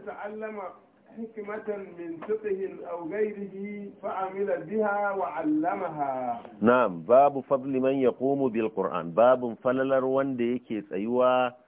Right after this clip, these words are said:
Speaker 2: da Alƙur'ani wa yu'allimuhu, kuma yake koyar da shi. Wa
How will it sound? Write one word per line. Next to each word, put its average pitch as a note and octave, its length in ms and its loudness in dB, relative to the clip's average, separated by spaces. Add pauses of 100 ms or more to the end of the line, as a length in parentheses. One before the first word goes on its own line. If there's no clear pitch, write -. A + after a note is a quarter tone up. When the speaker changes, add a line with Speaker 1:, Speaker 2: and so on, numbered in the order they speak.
(300)
Speaker 2:
da F#2 180 2
Alƙur'ani B2 840 0
wa A#2 160 -2
yu'allimuhu, A2 920 -4
kuma B2 200 -6
yake A2+ 480 -6
koyar A#2 400 -2 (100)
da F2 100 -12
shi. - 220 -20 (840)
Wa F#2+ 220 -2